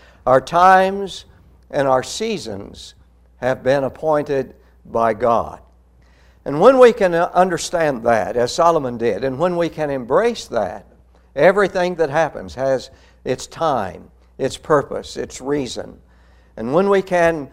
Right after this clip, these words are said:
understand and embrace that, it makes life so much happier and our understanding of God's will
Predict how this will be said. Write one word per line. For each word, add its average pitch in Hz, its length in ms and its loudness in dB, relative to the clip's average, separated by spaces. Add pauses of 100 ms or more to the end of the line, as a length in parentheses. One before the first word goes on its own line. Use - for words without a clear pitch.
understand 165 640 -2
and 135 120 -6
embrace 139 480 0
that, 135 300 -4
it - 140 -14
makes 139 380 -6 (240)
life 127 340 4
so 127 240 -2
much 110 300 0
happier 107 640 0 (480)
and 113 420 -2
our 127 240 2
understanding 160 800 -2
of 107 140 -8
God's 123 340 0
will 131 480 -2